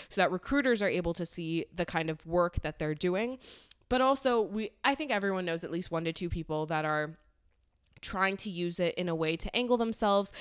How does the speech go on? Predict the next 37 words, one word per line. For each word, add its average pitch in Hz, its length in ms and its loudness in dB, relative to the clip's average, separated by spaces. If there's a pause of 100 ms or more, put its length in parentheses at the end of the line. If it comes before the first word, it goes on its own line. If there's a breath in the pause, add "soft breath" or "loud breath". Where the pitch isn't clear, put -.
(200 loud breath)
to 240 100 2
make 233 160 2
themselves 277 400 0
look 214 160 -2
better, 180 240 2
not 175 200 -2
just 196 200 -6
to 185 80 -4
recruiters, 165 520 0
but - 200 2
to 151 320 4 (220)
the 196 80 8
general 170 340 8
population, 151 800 0 (160)
other 160 500 4
friends 156 300 -4
and 151 140 -6
family 139 280 -4
that 131 160 -4
follow 147 320 2
oth-, 151 140 0 (120)
follow 170 300 4
them, 240 260 2 (300 loud breath)
and 196 160 0
that 165 160 4
can 196 140 -4
become 165 340 -4
kind 135 220 -8
of - 100 -16
toxic. - 560 -10 (1400 soft breath)
I 269 100 8
also 311 220 6
wanna 359 140 2
provide 214 340 2
the 202 80 0
disclaimer 185 480 2
that 185 180 6